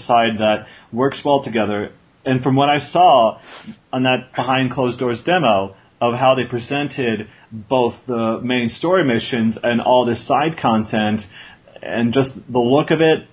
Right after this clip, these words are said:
the s-, the, the, how great it looks, the, um, the, how fluid it looked, even as a very early game.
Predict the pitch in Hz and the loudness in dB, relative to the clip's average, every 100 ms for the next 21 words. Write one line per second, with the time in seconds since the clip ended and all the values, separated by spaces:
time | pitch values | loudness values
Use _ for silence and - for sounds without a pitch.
0 | - 110 - - - 110 107 104 101 104 | -10 -10 -10 -16 -12 -6 -2 -2 -4 -4
1 | 107 104 101 - _ 113 104 - - - | -4 -4 -6 -8 _ -16 -16 -16 -10 -2
2 | 120 107 101 - 135 143 110 135 131 - | 0 0 -6 -2 0 0 2 2 0 -6
3 | - 117 113 107 104 101 95 90 - 113 | -12 -4 0 0 0 -2 -4 -8 -8 -4
4 | 110 107 - 151 175 170 156 143 135 131 | -2 -2 0 4 6 6 4 4 2 0
5 | - - - - 151 160 160 - 135 123 | -8 -20 -16 -2 0 2 -2 2 2 2
6 | 127 120 113 127 123 117 120 113 107 135 | -2 -8 -2 0 0 0 -2 -2 -2 -2
7 | 131 110 107 | 0 -2 -2